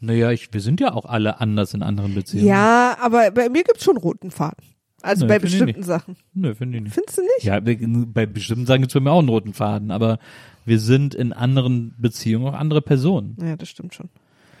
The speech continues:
Speaker 1: Wir sind nie, wir sind in keiner Beziehung gleich, weil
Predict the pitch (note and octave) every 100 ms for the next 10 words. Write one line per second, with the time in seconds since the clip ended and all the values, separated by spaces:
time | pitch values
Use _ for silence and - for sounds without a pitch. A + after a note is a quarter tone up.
0 | _ _ _ A2+ G#2 A#2+ B2+ - B2 C#3
1 | F3+ G3 E3+ B2+ B2+ C#3+ B2+ B2+ C#3 E3+
2 | D3+ - D#3+ D3+ C3 C3 E3+ C#3 - -
3 | A#2 A#2 A#2 A#2 A2